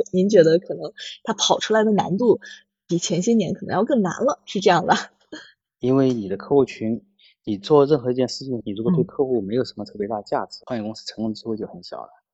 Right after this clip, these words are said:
Speaker 1: 对，所以这样说的话，华东国际，您在做投资的时候，是不是看的项目也不是特别喜欢那种跟风啊，做一个更便宜 me too 的那种项目？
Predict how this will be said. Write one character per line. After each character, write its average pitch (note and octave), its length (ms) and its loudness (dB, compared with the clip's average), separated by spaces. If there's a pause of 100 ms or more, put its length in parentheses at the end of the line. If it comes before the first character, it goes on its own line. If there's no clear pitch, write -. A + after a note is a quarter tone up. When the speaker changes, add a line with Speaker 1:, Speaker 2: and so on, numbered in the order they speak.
Speaker 1:
对， F#3 200 -6
所 A3+ 160 8
以 A3 80 4
这 B3 100 2
样 G#3 180 2
说 G3+ 200 -2
的 F#3+ 100 0
话， F#3+ 200 -4
华 F3+ 180 -4
东 G3 120 2
国 F3 140 0
际， F#3+ 320 -6
您 F#3 400 -4
在 G3 200 4
做 G3 220 -2
投 E3+ 220 -6
资 B3+ 220 -2
的 G#3+ 120 6
时 - 240 -8
候， - 80 -6
是 - 160 -10
不 - 60 -10
是 - 80 -2
看 F#3+ 220 -6
的 E3+ 80 -4
项 F3+ 200 -6
目 E3+ 120 -10
也 E3 100 -6
不 - 140 -10
是 A3+ 100 -4
特 B3 160 0
别 F#3 140 6
喜 - 140 -4
欢 E3 180 -8
那 F3 100 0
种 E3+ 220 0 (340)
跟 F#3+ 220 4
风 G3 240 0
啊， F#3 200 -2
做 F#3 220 0
一 E3 100 2
个 E3 220 0
更 G3 180 -2
便 F3+ 320 -6
宜 F3+ 60 -2
me A3+ 240 -4
too A#3+ 220 0
的 E3+ 120 4
那 D#3+ 140 -8
种 - 140 -10
项 F3 320 -2
目？ - 100 -12